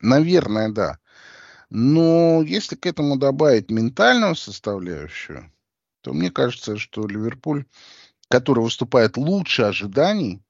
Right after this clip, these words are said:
и имеет моментум в руках, он всё равно этот моментум в руках держит до сих пор. Несмотря на то, что там он, э, два матча сыграл в ничью из последних пяти там и так далее.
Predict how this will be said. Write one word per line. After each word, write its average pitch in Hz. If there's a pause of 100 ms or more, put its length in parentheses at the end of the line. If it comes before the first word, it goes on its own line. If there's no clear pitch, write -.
(440)
и 160
имеет 165
моментум 127
в -
руках, 104 (380)
он 165
всё 190
равно 226
этот 92
моментум 135
в 120
руках 170
держит 90
до 143
сих -
пор. 90 (500)
Несмотря 107
на 92
то, 92
что -
там 78
он, 69 (300)
э, 82
два 95
матча 80
сыграл 80
в 73
ничью 208
из 160
последних 110
пяти 104
там 98
и 104
так 127
далее. 98